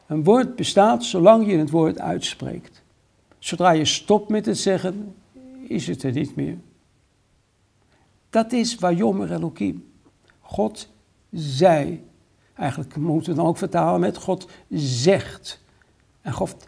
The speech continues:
blijft zeggen. Dat de hemel bestaat, zo legt de Baal Shem Tov dus in de Shiur Tanya van deze week uit. Dat de hemel er is, is dankzij het feit dat God die wereld doet bestaan.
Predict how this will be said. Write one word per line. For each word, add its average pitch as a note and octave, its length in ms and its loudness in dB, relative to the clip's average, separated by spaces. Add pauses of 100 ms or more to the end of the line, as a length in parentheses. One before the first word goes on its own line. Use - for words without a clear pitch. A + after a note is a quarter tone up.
(120)
blijft G3+ 680 6
zeggen. E3 460 -6 (1600)
Dat C#4 260 8
de A3 80 0
hemel G3 500 6
bestaat, E3 500 2
zo F#3+ 140 -2
legt F3+ 200 -2
de F#3 60 -2
Baal F3+ 220 4
Shem F#3+ 260 -2
Tov F#3 140 -6
dus - 220 -4
in G#3 80 0
de D#3+ 80 -2
Shiur F3+ 440 0 (260)
Tanya F#3 300 4
van D#3+ 160 0
deze D#3 280 2
week E3 220 0
uit. E3+ 300 -2 (420)
Dat F#3 160 -2
de A3 80 4
hemel G#3+ 380 6
er - 320 -4
is, - 580 0 (520)
is E3 260 -4
dankzij B3+ 500 2
het - 140 -10
feit A3 440 2
dat - 180 -8
God A3+ 280 -4 (120)
die G3 180 0
wereld G3 500 2 (220)
doet A#3+ 460 2 (340)
bestaan. E3 720 0